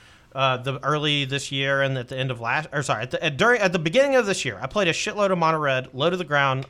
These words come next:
Eidolon. My win percentage against Inverter was somewhere in, like, eighty-something percent. But in order to hit that percentile,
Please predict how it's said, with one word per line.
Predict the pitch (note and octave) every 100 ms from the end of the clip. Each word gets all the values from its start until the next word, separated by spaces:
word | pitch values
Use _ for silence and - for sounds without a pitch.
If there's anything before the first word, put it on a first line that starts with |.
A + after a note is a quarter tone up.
| C3+
Eidolon. | C3+ A2+ G#2+ A2 - -
My | - F#3+
win | A3+ B3+
percentage | A#3+ A3+ G#3
against | G3 F3+
Inverter | E3+ D#3 D#3 D#3
was | D3 C#3 C3
somewhere | - D#3 D3+ C#3+
in, |
like, | C3+ B2+
eighty-something | C#3 D3 D3 C#3 C#3 C3+ C3
percent. | B2 B2+ - G2+ - - -
But | A3 A3+
in | F#3+
order | A3+ B3+
to | B3+ G3+
hit | - A3
that | F#3 F3
percentile, | F3+ E3 - F#3+ - A#2+ A2 A2+